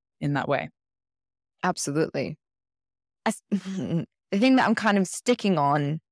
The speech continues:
Speaker 2: uh, because you're using all of these, uh, wonderful, this wonderful terminology that allows for a different way of looking. So I love action gap as well. And it's like, okay, well, if we have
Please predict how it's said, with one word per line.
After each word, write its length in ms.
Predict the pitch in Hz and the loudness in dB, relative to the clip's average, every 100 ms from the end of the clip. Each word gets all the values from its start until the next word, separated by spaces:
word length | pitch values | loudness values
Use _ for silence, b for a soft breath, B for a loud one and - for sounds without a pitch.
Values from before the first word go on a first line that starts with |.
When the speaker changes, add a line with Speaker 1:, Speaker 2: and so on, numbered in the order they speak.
| _ _ - | _ _ -2
Speaker 2:
uh, 420 | 165 147 139 - - - _ | 2 4 2 0 -2 -8 _
because 260 | 202 190 185 | -2 0 4
you're 80 | 202 | 4
using 320 | 196 220 208 | 6 6 4
all 100 | 202 | 4
of 60 | 185 | 2
these, 140 | 190 - | 0 0
uh, 120 | - - | -2 -2
wonderful, 540 | 180 202 208 196 - - | 0 4 4 4 0 -2
this 200 | 196 190 | 0 2
wonderful 440 | 196 240 247 196 | 4 4 4 2
terminology 600 | - 185 180 185 196 170 | 2 2 2 4 4 4
that 140 | 170 - | 2 2
allows 340 | 175 165 170 | 4 4 4
for 80 | 175 | 0
a 60 | 165 | 0
different 300 | 170 156 120 | -2 -2 -2
way 160 | 147 | -2
of 100 | 143 | -2
looking. 360 | 156 170 - - | -2 -2 -4 -8
So 120 | - | -4
I 80 | 180 | -2
love 300 | 185 233 202 | 2 4 4
action 480 | - 226 - 160 147 | 2 0 -2 -4 -2
gap 340 | 151 156 - | -4 -4 -2
as 160 | 151 165 | -2 2
well. 420 | 180 165 143 - _ _ _ _ _ - | 2 2 0 -2 _ _ _ _ _ 0
And 80 | 190 | 0
it's 140 | 147 | 2
like, 100 | 202 | 4
okay, 260 | 202 190 170 | 4 4 2
well, 160 | 180 | 2
if 140 | 180 247 | 2 2
we 160 | 269 | 2
have 580 | 269 247 233 196 170 196 | 2 4 4 2 -2 -14